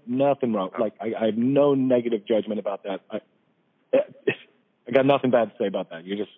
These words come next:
Speaker 1: you're just,
Speaker 2: Yeah.
Speaker 1: uh, you're just living a life.
Speaker 2: Good for you.
Speaker 1: Yep, good for you. But I think it was a combination of getting older and then kinda discovering some of the stuff that you're talking about.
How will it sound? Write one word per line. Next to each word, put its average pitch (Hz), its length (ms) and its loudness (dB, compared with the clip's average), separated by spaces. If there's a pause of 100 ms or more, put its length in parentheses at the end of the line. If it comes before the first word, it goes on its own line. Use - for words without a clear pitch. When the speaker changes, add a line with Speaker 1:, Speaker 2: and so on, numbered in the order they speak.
Speaker 1:
you're 107 140 -4
just, 98 160 -2 (180)
Speaker 2:
Yeah. - 100 -8
Speaker 1:
uh, - 40 -14 (340)
you're 98 140 -2
just 92 100 -12
living 101 160 2
a 95 60 -2
life. 80 320 -4
Speaker 2:
Good 117 180 -4
for 113 100 -4
you. 95 160 -6 (760)
Speaker 1:
Yep, 107 280 2
good 104 140 2
for - 80 0
you. 85 180 0 (1200)
But 165 80 2
I 185 100 2
think 262 220 -4
it 285 40 -4
was 226 100 -4
a 165 40 -8
combination 165 520 -4
of 131 100 -8
getting 131 220 -2 (100)
older 147 680 -2
and 127 120 -6
then 123 120 -4
kinda 143 240 -4
discovering 127 520 -4
some 127 140 -4
of 117 60 -6
the 113 80 -8
stuff - 240 -6
that 107 80 -6
you're 113 320 -2
talking 92 340 -4
about. 82 300 -12